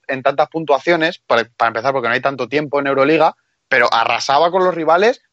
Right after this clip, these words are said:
con dieciocho años, arrasaba con rivales, arrasaba con todo un Spanulis si lo tocaba, y con el base rival, y entonces creo que, que infravalorado estaba y por eso quizá la sorpresa sea mayor. <clears throat> Yo para mí era el mejor de esta camada, para mí era,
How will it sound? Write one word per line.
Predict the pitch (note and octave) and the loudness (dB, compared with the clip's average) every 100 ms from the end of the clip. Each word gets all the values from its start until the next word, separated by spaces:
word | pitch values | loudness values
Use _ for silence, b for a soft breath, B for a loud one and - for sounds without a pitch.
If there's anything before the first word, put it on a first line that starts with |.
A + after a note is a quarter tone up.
| _ | _
con | C#3 C#3 | -8 -6
dieciocho | B2+ - A#2 B2+ F#3+ | -6 -4 0 0 2
años, | E3+ A3+ G3+ - | 2 2 0 0
arrasaba | A#2 G#2+ G#2 B2 D3+ | 0 0 0 0 0
con | E3+ | -2
rivales, | D#3+ E3+ F#3 A3 | 2 2 4 2
arrasaba | G3 A2 G2+ A#2+ D3 | 0 -4 -6 -4 -2
con | E3 - b b | -2 -6 b b
todo | - D#3+ E3 | -2 2 4
un | E3+ F3 E3 | 2 0 -2
Spanulis | D#3+ C#3 C3+ F3 E3+ D#3+ | -2 0 -2 -2 -4 -6
si | D3+ | -4
lo | D3+ | 0
tocaba, | D#3 F3+ G3 G#3+ A3 A#3 _ _ | 0 4 4 4 4 0 _ _
y | - | -6
con | - C3 | -2 0
el | B2+ | 0
base | C#3+ D#3+ | 0 -2
rival, | D#3+ D#3+ F3 G3+ A3+ _ | -4 2 4 2 0 _
y | C#3+ | -10
entonces | C3+ E3 D#3 F3+ F#3 _ B B _ _ | -2 0 2 0 -2 _ B B _ _
creo | D3+ F3+ G#3 | 0 2 2
que, | D#3 A#2 | -2 -4
que | C#3 | -6
infravalorado | E3+ F#3+ F#3+ F3 D#3 F3 | -4 0 4 4 4 2
estaba | - F3+ G#3 | 2 2 2
y | |
por | E3+ A#2+ | 0 -2
eso | C3 F3 | -2 -6
quizá | D#3+ D3+ D#3 | -10 0 2
la | F3+ | 2
sorpresa | D#3+ B2 C#3 | -2 -6 -8
sea | D3+ F#3+ | -8 -4
mayor. | A#2+ C3+ - _ _ _ - - | 0 0 -2 _ _ _ -10 -4
<clears throat> | A3 D#3 | -2 0
Yo | B2 A#2+ | 0 2
para | C3+ | 2
mí | B2 B2+ | 0 -2
era | D3 A2+ A2+ A#2+ | -2 2 4 4
el | A#2 | 2
mejor | A2 - B2 | -4 -4 -4
de | |
esta | A2+ B2 | -2 -2
camada, | A#2 C#3+ F#3 | 2 2 2
para | C#3 | 2
mí | A2+ B2 | 0 0
era, | B2 A#2+ | 2 2